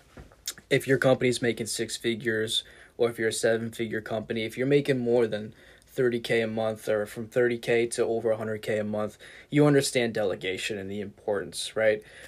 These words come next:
But you really need to step up the delegation, but also strengthen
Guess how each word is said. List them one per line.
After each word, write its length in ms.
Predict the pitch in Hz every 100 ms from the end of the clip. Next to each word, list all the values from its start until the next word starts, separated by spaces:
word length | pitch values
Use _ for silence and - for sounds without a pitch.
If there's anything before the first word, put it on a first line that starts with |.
| -
But 140 | 131 123
you 120 | 120
really 320 | 127 139 123
need 200 | 113 113
to 320 | - 107 104 -
step 380 | - - 110 -
up 180 | 110
the 80 | -
delegation, 920 | 113 107 98 107 107 117 - 156 160 - - - - _ -
but 100 | 135
also 220 | 131 123
strengthen 720 | - - 127 123 120 110 -